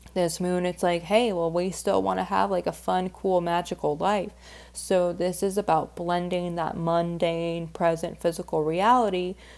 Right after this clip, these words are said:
with, like, the magic, ethereal, spiritual, because we aren't just here to be boring and just have, like, a very boring life. It's also here to have excitement and to,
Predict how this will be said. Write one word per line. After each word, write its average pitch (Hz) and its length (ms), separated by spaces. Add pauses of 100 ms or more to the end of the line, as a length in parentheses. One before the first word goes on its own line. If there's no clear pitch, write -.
(160)
with, 180 460
like, 170 240
the 175 100
magic, 170 600
ethereal, 175 640
spiritual, 170 920 (300)
because 175 320
we 190 140
aren't 208 240
just 180 200
here 190 220
to 175 80
be 170 140
boring 160 680
and 165 240
just 156 200
have, 175 200
like, 165 140
a 160 40
very 170 220
boring 165 420
life. 185 300
It's - 160
also 160 320
here 170 240
to 170 80
have 165 220
excitement 170 680
and 165 240
to, 160 340